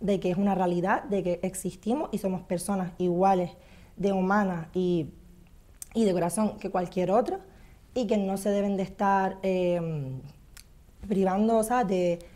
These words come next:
de todo este tipo de cosas que están sucediendo en nuestro día a día, que necesitamos tener los mismos derechos que los demás y, y que eso se pueda dar a ver así y, si, y respetándose la causa, respetándose a, a las personas que pertenecen al colectivo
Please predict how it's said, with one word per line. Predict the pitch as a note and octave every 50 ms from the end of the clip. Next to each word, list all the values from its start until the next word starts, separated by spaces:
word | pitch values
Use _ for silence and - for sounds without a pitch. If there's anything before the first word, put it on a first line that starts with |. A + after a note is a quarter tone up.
| - - - -
de | G#3
todo | F3 G3+ G3
este | G3+ - G#3+
tipo | G3 G3+ F#3 G#3
de | G3+ G3 F#3
cosas | G3+ G3+ G3+ G#3
que | - -
están | G#3 - F#3 F#3+
sucediendo | - G3 F#3+ G3 F#3+ F3+ F3 F#3 G3 G#3 A3+ C4 D#4+ F4 - - - - - - - - - -
en | - G#3+ G#3 G3+
nuestro | F#3+ F3+ F#3 F#3 F3+
día | F3 F3 F#3 F#3+ F#3
a |
día, | F#3 F3+ G#3 B3 C#4+ D4+ F#4+ - -
que | - - G3
necesitamos | F#3 F3+ F3 F3 E3 F3 F#3+ G3 F#3 F3 D3+ E3+ - -
tener | - F3+ F#3+ G3 E3+
los | E3+ F3 D#3+
mismos | F#3 F#3+ F#3+ G3 F#3+
derechos | F#3+ F#3 G3 F#3+ - F3 -
que | -
los | F3+ F3
demás | D#3+ F3+ F3 F3 G#3 C#4+ - - - - - - - - - - - - -
y, | - C4 C#4 C4+ C4+ C4 B3+ B3 A#3+ A3+ G#3+ G3 F3+ D#3 D#3 D3+ C3+ - - - - - - - - - - - - - - - - -
y | - A#3+ F#3+
que | G3 G#3+ G3+
eso | G3 G3 G#3+
se | G#3 A#3 A3
pueda | F#3+ G#3+ A3 G3+ F#3+
dar | F#3 F#3 F3+
a | E3+ E3
ver | E3+ E3
así | E3 E3 - - A#3+ A3+ - - -
y, | - A3 G#3
si, | G3+ F#3+ F3
y | - F3+ F3+ E3 D#3+
respetándose | E3 E3 D3+ - - E3+ D3 F#3 G3 A3+ B3 C#4+ C#4+ - E4 E4 - - - - - - -
la | G3 F#3+ F3+
causa, | F#3 F#3 G#3+ B3 D4 C#4 - D#4 D#4+
respetándose | A#3+ G#3 - - E3 D#3 F#3 F#3 F3 E3+ E3+
a, | E3+ E3 D#3+ -
a | E3+ E3
las | D#3+ -
personas | - D#3+ D#3 - G3+ G3 G3+
que | G3 - D#3
pertenecen | E3 D#3+ - D#3+ E3+ F3 G3+ G3
al | F#3 F#3
colectivo | F3+ F3+ F3 F3 F3 - A3+ C#4+ F4